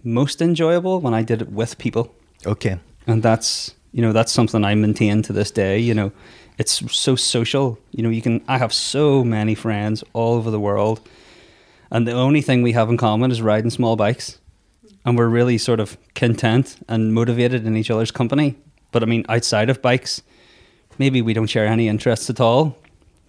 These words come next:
Speaker 1: but, you know, when we're there and together and doing it, it's just, it's awesome.
Speaker 2: Yeah, it's one of the, my favorite communities, you know,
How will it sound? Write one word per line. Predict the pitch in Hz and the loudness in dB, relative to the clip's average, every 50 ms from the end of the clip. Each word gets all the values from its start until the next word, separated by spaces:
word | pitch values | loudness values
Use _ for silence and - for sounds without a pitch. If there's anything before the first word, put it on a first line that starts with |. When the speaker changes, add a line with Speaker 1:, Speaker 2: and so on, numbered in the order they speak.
| _ _ | _ _
Speaker 1:
but, | - 123 110 - 113 | -2 -2 -2 0 -2
you | 113 110 | -2 -2
know, | 110 107 107 110 107 _ _ _ _ _ _ _ | 0 -2 -2 -4 -6 _ _ _ _ _ _ _
when | - 117 113 | -4 -2 0
we're | 110 110 | 0 0
there | 107 104 107 107 107 107 | 0 0 0 0 0 0
and | 110 107 107 | -2 -2 -4
together | - 101 104 107 107 107 110 107 | -4 -4 -2 -2 0 0 0 0
and | 104 104 104 - | -2 -2 -2 -2
doing | 117 107 110 113 | 0 0 0 0
it, | 117 120 - | -2 -2 -4
it's | - 104 - - - | -6 -8 -8 -8 -8
just, | - - - - _ - | -8 -8 -10 -10 _ -10
it's | 104 104 - | -10 -6 -4
awesome. | 90 87 90 - 127 127 117 - - - - | -2 -2 0 0 0 -2 -2 -6 -12 -10 -4
Speaker 2:
Yeah, | 107 117 123 120 | -2 0 2 2
it's | 120 - - - | 0 -2 -2 -2
one | 165 147 | 0 2
of | 120 113 95 | 2 2 0
the, | 107 104 101 104 98 90 - | 0 -2 -2 -4 -4 -8 -10
my | - 67 98 101 101 98 92 | -12 -8 -6 -4 -4 -4 -4
favorite | - - - 107 101 101 110 104 98 - | -4 -2 0 0 0 0 0 -2 -4 -4
communities, | - - 104 101 110 120 127 110 95 92 90 95 92 92 - - | -6 -4 -2 0 0 0 0 0 -2 -4 -6 -6 -6 -8 -6 -4
you | 101 | -4
know, | 98 98 101 104 | -2 0 0 -2